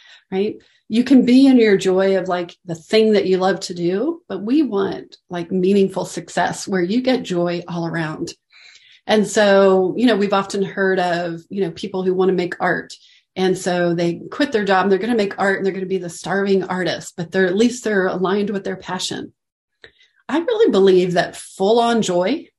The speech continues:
is really about the whole kit and caboodle, <laughs> if you will, right? It's about the whole enchilada. It's about all the depth of full, meaningful, suc-, um, meaningful joy.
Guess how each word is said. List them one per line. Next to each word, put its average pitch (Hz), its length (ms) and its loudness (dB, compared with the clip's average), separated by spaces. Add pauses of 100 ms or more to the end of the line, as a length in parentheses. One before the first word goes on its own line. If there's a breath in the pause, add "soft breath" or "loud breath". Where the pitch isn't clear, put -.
(480)
is 185 400 -4
really 233 320 0
about 180 460 -4 (220)
the 202 100 -14
whole 185 920 2 (640)
kit - 140 -2
and 196 100 -4
caboodle, 196 460 2
<laughs> - 40 -6
if - 160 -4
you 254 140 6
will, 214 280 4
right? 247 300 0 (220 loud breath)
It's 277 240 0
about 220 400 -2
the 202 100 -4
whole 202 320 -2
enchilada. 180 640 -4
It's 285 220 -4
about 208 380 -4
all 190 300 -6
the 185 120 -10
depth - 420 -10 (360 soft breath)
of 175 320 2
full, 214 600 0
meaningful, 180 640 -2
suc-, - 400 -14
um, 170 340 -2
meaningful 185 440 0
joy. 165 440 -8